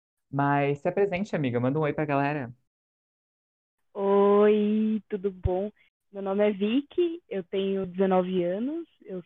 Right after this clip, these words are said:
Speaker 2: sou estudante de cursinho, batalho toda a vida, e sou lésbica, ativista, marxista, feminista, tudo assim pra irritar o homem branco hétero que me faz feliz.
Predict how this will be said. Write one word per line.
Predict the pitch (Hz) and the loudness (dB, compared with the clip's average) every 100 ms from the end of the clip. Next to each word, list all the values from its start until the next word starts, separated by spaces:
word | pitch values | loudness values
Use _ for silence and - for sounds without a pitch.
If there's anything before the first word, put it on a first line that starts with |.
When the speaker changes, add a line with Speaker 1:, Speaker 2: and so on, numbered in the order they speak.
| _ | _
Speaker 2:
sou | 180 175 175 170 | -8 -4 -4 -6
estudante | 180 - 185 190 185 185 | -8 -14 -4 -2 -2 -8
de | 180 | -12
cursinho, | - 196 - _ 175 196 226 247 214 202 _ _ _ _ _ | -6 -6 -6 _ -4 0 0 0 -4 -12 _ _ _ _ _
batalho | 190 175 - 175 180 | -8 -8 -4 -4 -4
toda | - 190 185 | -6 -2 -2
a | |
vida, | 175 185 214 262 _ - - - | -2 -6 -6 -10 _ -20 -18 -4
e | 208 214 214 - | 0 0 -2 0
sou | 220 220 240 247 247 254 | 4 6 6 4 2 0
lésbica, | 247 208 202 226 240 285 - 294 285 - | -2 0 2 2 -2 -4 0 -2 -2 -4
ativista, | 196 - 202 190 214 254 - - 247 247 _ _ _ _ - | -8 -8 -10 -6 -4 -4 -4 -6 -6 -8 _ _ _ _ -8
marxista, | 190 185 - - 208 240 254 _ 262 262 247 - _ _ _ | -6 -6 -10 -6 0 0 -2 _ 2 2 0 -8 _ _ _
feminista, | 196 185 185 185 226 254 - 254 254 - _ _ _ _ _ | -10 -4 -2 0 2 0 -2 -4 -4 -6 _ _ _ _ _
tudo | 233 247 | -12 0
assim | 254 - 226 240 | 0 0 -2 0
pra | 247 240 | 2 2
irritar | 233 220 - 220 | 2 2 2 2
o | 226 | 4
homem | 220 220 | 4 4
branco | 220 214 - 220 | 4 2 2 2
hétero | 185 190 202 208 | 4 2 2 2
que | - 208 | 2 -2
me | 202 | 0
faz | 202 190 | -2 -4
feliz. | - 220 202 165 | -2 -2 -2 -4